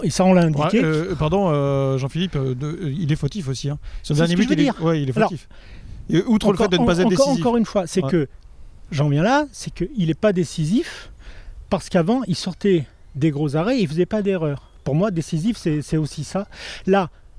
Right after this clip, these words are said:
Speaker 1: euh, il a un souci, c'est qu'il prend des buts sur lesquels, euh, tous les gardiens peuvent être battus, mais en plus, il ne dégage aucunement la sérénité qu'il avait l'an dernier,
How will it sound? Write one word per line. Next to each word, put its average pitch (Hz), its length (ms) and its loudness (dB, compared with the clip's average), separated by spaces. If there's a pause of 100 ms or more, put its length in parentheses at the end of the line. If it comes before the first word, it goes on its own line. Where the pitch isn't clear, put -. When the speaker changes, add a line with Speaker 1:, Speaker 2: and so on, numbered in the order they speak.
(100)
Speaker 1:
euh, 151 320 2
il 175 140 4
a 147 60 4
un 139 80 2
souci, 254 440 -4 (160)
c'est - 280 -2
qu'il 196 560 4
prend 180 340 2
des 151 180 6
buts 160 320 2
sur 127 220 -6
lesquels, 135 320 2
euh, 117 340 0
tous 147 100 2
les 143 100 4
gardiens 127 240 0
peuvent 123 120 -6
être 120 80 -4
battus, 131 320 0 (360)
mais 160 160 6
en 156 100 2
plus, - 460 0 (240)
il 147 100 2
ne 151 80 4
dégage 147 400 2 (300)
aucunement 185 420 2
la 156 80 -2
sérénité 156 580 -2
qu'il 151 160 -8
avait 127 140 -4
l'an 127 140 -4
dernier, 143 440 0